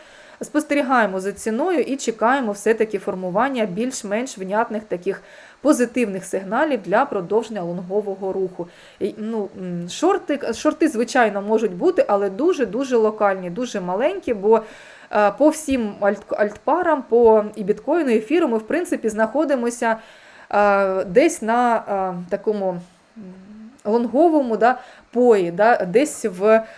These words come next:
лонгових імбалансах, і, е, від цих зон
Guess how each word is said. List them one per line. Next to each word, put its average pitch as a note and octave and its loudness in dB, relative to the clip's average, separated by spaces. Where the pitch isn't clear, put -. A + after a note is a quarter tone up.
лонгових A#3+ 4
імбалансах, A#3+ 4
і, A3+ 0
е, F#3 4
від A3+ -2
цих G#3+ -2
зон C4 2